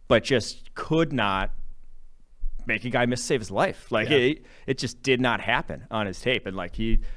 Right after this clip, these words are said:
Speaker 1: had looked like Tarzan, played like Jane kind of guy. Now, that's not necessarily Abram Smith to the degree that Knile Davis was, but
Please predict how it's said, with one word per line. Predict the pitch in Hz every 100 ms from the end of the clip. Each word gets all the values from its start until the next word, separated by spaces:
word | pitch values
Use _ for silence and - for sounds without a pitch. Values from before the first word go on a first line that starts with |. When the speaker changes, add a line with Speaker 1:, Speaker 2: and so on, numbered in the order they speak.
| - - -
Speaker 1:
had | 117 120 127
looked | 127 131 - - - - - - - - -
like | 110 -
Tarzan, | 107 117 101 92
played | 87 98
like | 95
Jane | 87 98 101
kind | 85
of | 80
guy. | 90 73 - - - 101
Now, | 98
that's | 98
not | 117 95
necessarily | 101 - 123 120 95
Abram | 92 87
Smith | - 110 87 - - - -
to | 107 90
the | 87 80 - - - -
degree | 104 107 113
that | 98 92
Knile | 98 92
Davis | 131 113 -
was, | 92 90
but | - 85 -